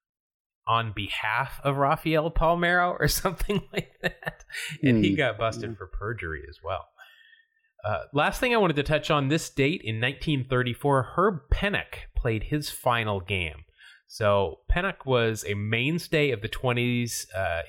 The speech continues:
Speaker 1: Yankees starting pitching staff. So that was, you know, the Babe Ruth prime,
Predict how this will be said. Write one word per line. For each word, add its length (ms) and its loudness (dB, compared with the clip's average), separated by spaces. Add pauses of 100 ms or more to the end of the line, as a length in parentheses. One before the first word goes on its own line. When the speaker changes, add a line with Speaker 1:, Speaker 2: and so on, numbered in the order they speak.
(120)
Speaker 1:
Yankees 720 -4
starting 500 0
pitching 300 -2
staff. 460 -10
So 240 -6
that 280 -2
was, 480 -2
you 140 -6
know, 220 -6 (120)
the 140 -10
Babe 340 0
Ruth 540 -8 (320)
prime, 760 0